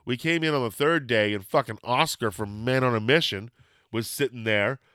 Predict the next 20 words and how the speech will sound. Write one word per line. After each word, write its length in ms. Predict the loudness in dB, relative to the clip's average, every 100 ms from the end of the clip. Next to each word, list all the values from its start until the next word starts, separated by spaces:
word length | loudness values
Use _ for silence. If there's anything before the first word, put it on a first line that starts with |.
| _ -2
and 200 | 0 0
we 80 | 0
walked 380 | 4 6 6 2
up 180 | 0 0
to 200 | -2 0
him, 180 | -2 -6 _ _ _ _ _ _ _ -14 4
and 200 | 4 6
he 60 | 4
has 160 | 6
all 140 | 8 8
of 60 | 6
his 100 | -2
gimmicks 400 | 0 2 0 -4
on 120 | -4
the 80 | -2
table, 500 | 2 2 2 0 -2 _ -20 _ _
and 260 | -2 -2 0
Matt 220 | 0 0
McCarthy 520 | -2 2 4 4 0 2
goes, 480 | 4 4 2 -4